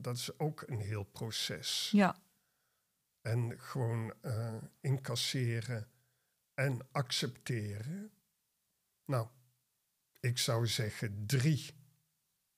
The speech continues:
Speaker 1: is, eh, voor mezelf natuur, maar dat staat dan hier even ook voor wat maar voor ieder, iemand werkt,
Speaker 2: Ja.
Speaker 1: hè?
Speaker 2: Het is belangrijk om, om jezelf weer een beetje, ehm,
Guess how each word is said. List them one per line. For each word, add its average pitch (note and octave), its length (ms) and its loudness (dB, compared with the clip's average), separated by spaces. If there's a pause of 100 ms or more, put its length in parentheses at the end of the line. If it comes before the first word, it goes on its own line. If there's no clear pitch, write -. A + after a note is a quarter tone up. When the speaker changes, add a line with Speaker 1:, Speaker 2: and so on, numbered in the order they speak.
(760)
Speaker 1:
is, - 360 0
eh, G#2+ 320 -2 (640)
voor B2 260 4
mezelf A2+ 840 0 (380)
natuur, A#2+ 800 2 (100)
maar A2 160 -2
dat A2+ 160 -2
staat A2 320 -2
dan G#2+ 160 -2
hier A#2+ 300 -2
even A2 380 -6
ook A#2+ 240 -6
voor A2 420 -4 (680)
wat A#2+ 340 4
maar D3 240 6
voor B2+ 220 0
ieder, C3+ 360 2
iemand B2+ 440 4
werkt, B2+ 600 0 (140)
Speaker 2:
Ja. G3+ 180 10
Speaker 1:
hè? - 40 6 (560)
Speaker 2:
Het F#3+ 140 6
is A#3+ 120 6
belangrijk G3+ 580 8
om, G3 220 8
om G#3 180 10
jezelf G3+ 400 8
weer F#3+ 220 8
een F#3+ 120 10
beetje, G3 360 8
ehm, E3+ 380 8